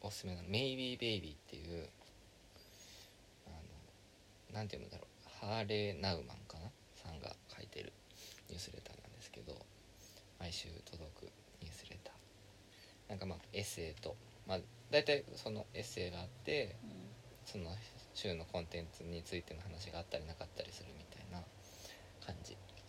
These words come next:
Speaker 1: なんですけど、まあ、英語なのでね、
Speaker 2: うん。
Speaker 1: 僕はちょっとめっちゃ読むのに時間かかるんですけど、
Speaker 2: うん。
Speaker 1: すごい良くてね、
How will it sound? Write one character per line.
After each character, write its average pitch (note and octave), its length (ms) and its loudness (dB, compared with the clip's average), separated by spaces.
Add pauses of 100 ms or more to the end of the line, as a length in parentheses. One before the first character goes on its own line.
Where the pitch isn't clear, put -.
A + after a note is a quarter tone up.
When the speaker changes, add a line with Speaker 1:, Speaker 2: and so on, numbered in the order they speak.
(400)
Speaker 1:
な F#2 60 0
ん D#2+ 100 -2
で E2 80 -4
す - 100 -4
け F2 100 -4
ど、 F#2 140 0 (480)
ま G#2 60 6
あ、 - 20 10
英 G#2+ 120 12
語 A2 140 6
な A2 120 8
の G2 60 2
で - 140 6
ね、 F#2+ 240 -2 (100)
Speaker 2:
う - 40 -2
ん。 F3+ 440 -2
Speaker 1:
僕 F#2+ 220 4
は F#2+ 140 8
ち F#2+ 120 0
ょ F2 40 0
っ - 80 -8
と - 120 -4 (540)
め F#2+ 60 2
っ - 20 -6
ち - 180 8
ゃ A#2+ 40 12
読 A2 80 12
む A2+ 100 6
の F2 60 6
に E2 60 0
時 F2 140 4
間 E2+ 160 4
か G2+ 80 0
か - 80 -4
る G#2 60 0
ん - 200 -4
で F#2+ 60 -4
す - 80 -4
け - 100 -8
ど、 - 100 -6
Speaker 2:
う F3+ 80 0
ん。 E3+ 40 0 (880)
Speaker 1:
す C#3 120 12
ご C#3 100 12
い A2 40 12
良 F2 80 12
く - 80 -2
て - 120 -4
ね、 F#2+ 160 -4